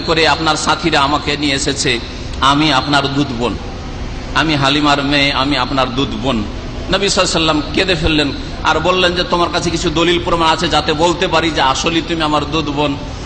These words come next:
আহ, তো বললেন যে, "দেখো, তুমি কামড় দিয়েছো, দেখো, ওকে, এখন আমার দাগ আছে, শরীরে দাগ আছে, তুমি কামড় দিয়েছিলে।" নবী করিম সাল্লাল্লাহু আলাইহি ওয়াসাল্লামকে যখন হালিমা নিয়ে আসলেন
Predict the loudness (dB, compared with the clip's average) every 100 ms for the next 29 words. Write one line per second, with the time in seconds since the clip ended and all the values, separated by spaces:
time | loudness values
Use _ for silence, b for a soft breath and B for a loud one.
0 | -8 -4 0 2 2 0 0 0 0 0
1 | -2 -2 -4 0 0 2 0 0 0 -2
2 | 0 0 0 0 0 0 0 2 0 2
3 | 2 2 0 -2 -2 0 0 2 2 2
4 | 0 -2 -2 0 2 2 2 0 -2 -4
5 | -6 -6 -4 0 0 2 2 0 0 0
6 | 0 0 0 -2 0 0 0 0 0 0
7 | 0 -2 -6 -10 -10 -4 0 2 4 2
8 | 0 2 2 2